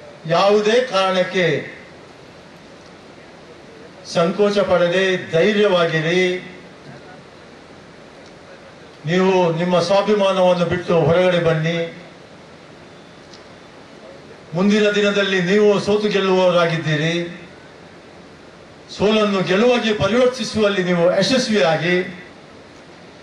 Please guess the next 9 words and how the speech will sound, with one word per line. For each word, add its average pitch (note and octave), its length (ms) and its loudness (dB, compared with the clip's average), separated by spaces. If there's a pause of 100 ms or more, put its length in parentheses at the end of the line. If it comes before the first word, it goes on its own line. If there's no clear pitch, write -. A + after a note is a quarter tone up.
(200)
ಇವತ್ತು G3 240 0
ಎಷ್ಟೋ G#3 360 0
ವಿದ್ಯಾ-, A3 720 0 (1700)
ವಿದ್ಯಾಭ್ಯಾಸಕ್ಕೆ G3+ 720 -2
ನಾವು F3+ 460 2
scholarship F3 600 -2
ಕೊಟ್ಟಿದ್ದೇವೆ. F3+ 720 -4 (1700)
ಆ E3+ 140 2
ಹುಡುಗರೆಲ್ಲ G#3 580 0